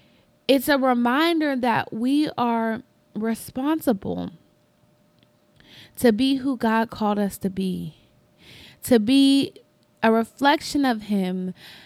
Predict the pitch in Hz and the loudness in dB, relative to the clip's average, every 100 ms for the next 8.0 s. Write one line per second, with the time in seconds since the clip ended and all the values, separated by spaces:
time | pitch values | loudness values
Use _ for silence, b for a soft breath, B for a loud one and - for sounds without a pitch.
0 | B - 208 247 302 - 254 247 226 - | B -2 0 2 0 -2 0 0 -2 -2
1 | 247 220 185 180 - - 220 247 190 190 | -2 0 0 -2 -6 0 2 2 0 -4
2 | - - - - 208 214 - 214 - 226 | -8 -10 -12 -4 -2 -2 -4 -6 -4 -4
3 | 196 - - - - - B B B B | -6 -12 -20 -20 -20 -20 B B B B
4 | B - 247 247 240 240 330 370 359 285 | B 0 4 6 4 2 2 2 4 6
5 | 269 247 254 240 208 - _ _ _ - | 4 4 2 2 0 -8 _ _ _ -8
6 | 226 233 202 233 226 - 277 311 - 240 | -2 0 2 0 0 -2 0 0 0 0
7 | 208 196 196 202 196 190 196 185 175 170 | 2 0 0 -2 -2 -2 2 2 2 0